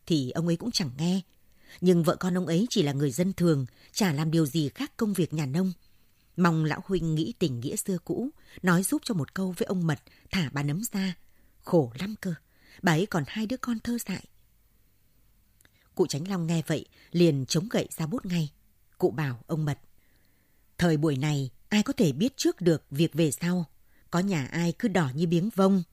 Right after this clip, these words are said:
đông như miếng tiết mãi mãi. Còn làm gì cũng phải nghĩ đến sau này và trước kia. Việc trước kia là gì? Là chuyện bà dì cái Nấm. Bà ấy là mẹ năm của mày. Cái khổ của bà ấy là không có con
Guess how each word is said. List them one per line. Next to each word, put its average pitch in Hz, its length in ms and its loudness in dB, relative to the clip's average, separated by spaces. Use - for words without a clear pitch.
đông 175 220 6
như 165 80 4
miếng 175 200 2
tiết - 260 -2
mãi 226 140 -2
mãi. 240 280 -4
Còn 170 180 2
làm 151 200 0
gì 151 280 2
cũng 143 100 -8
phải 170 120 -2
nghĩ 135 200 -2
đến 226 140 0
sau 190 240 -2
này 151 340 -2
và 151 80 -2
trước - 240 -6
kia. 202 220 0
Việc 190 160 4
trước - 160 -4
kia 247 160 0
là 175 200 0
gì? 160 320 2
Là 151 260 -2
chuyện 139 340 -2
bà 143 140 -2
dì 147 300 0
cái 190 100 -4
Nấm. 208 320 -2
Bà 196 100 4
ấy 175 120 4
là 254 120 -2
mẹ 160 240 0
năm 214 240 0
của 175 140 2
mày. 147 280 -2
Cái 170 120 2
khổ 165 300 2
của 143 120 -6
bà 139 100 -2
ấy 151 220 -2
là 220 80 -4
không 180 180 -4
có 214 200 -6
con 190 260 -2